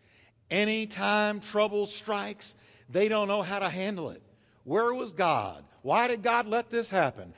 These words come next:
How could that person have done this to me? How could this have happened in church? Fizz, fade. Alka-Seltzer Christians.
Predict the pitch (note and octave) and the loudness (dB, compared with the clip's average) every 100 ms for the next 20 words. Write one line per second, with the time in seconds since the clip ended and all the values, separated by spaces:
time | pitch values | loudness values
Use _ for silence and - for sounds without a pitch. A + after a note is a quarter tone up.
0 | - D3 G#3+ B3 A#3 A#3 - A3 A#3 A3+ | -12 2 2 4 2 2 2 0 0 0
1 | A#3 G3+ G#3 A3+ A#3 A3+ - G#3+ F#3+ A#2+ | -4 0 0 2 -2 -4 -4 -4 -2 -4
2 | G#2 - - G#3+ B3 A3+ B3 A#3+ G#3 A3+ | -8 -14 0 2 2 2 -2 -2 -2 2
3 | A#3 B3+ A#3 A#3+ A#3 G3 E3+ - - - | 2 0 -2 -2 -2 0 0 0 -10 -12
4 | - _ _ _ _ _ _ _ _ _ | -14 _ _ _ _ _ _ _ _ _
5 | D#3+ F#3+ G#3+ A3 A3 G#3+ - - _ _ | 2 4 6 2 -4 -10 -14 -20 _ _
6 | _ - F#3+ D#3 G#2+ F#2 E2 D2+ - _ | _ -2 2 2 0 -8 -16 -20 -20 _
7 | _ _ _ D3 G#3 G#3 G#3 A3+ G#3+ G#3 | _ _ _ 4 4 4 0 2 2 2
8 | A3 G#3+ G#3 - - - _ - F#3 - | -2 -2 -4 -10 -20 -20 _ -4 -4 -4
9 | - E2 C#2 C#2 | -10 -16 -20 -20